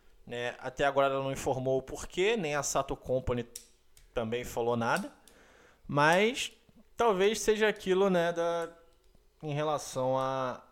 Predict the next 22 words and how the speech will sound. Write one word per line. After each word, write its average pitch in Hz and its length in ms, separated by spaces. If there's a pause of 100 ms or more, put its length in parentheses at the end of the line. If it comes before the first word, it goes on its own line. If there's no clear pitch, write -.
(140)
popularidade, 139 720
né? 95 160 (120)
Talvez 120 340
Changeman 151 580
dê 143 100
picos 139 400
de 135 60
audiência 131 440
maior 127 240
que 131 120
Jiraiya, 110 440 (160)
o - 40
que - 80
eu 143 40
acho 139 160
um 151 40
pouco 147 220
estranho 123 520 (260)
em - 40
relação 117 840
ao 117 260
Brasil. 104 520